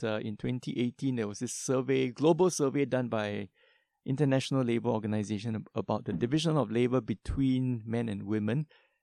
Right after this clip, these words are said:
And they found that Asian women do four times more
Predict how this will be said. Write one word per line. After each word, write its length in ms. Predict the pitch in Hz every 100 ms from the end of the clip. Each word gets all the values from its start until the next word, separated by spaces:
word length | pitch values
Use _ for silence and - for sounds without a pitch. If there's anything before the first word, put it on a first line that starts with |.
| _
And 140 | - 131
they 60 |
found 340 | 139 175 214 175
that 100 | 131 127
Asian 640 | 156 165 170 180 175 151
women 460 | 139 143 147 139 135 _ -
do 280 | 120 135 139
four 280 | - 139 131
times 580 | - 127 127 127 - -
more 540 | 120 123 123 120 120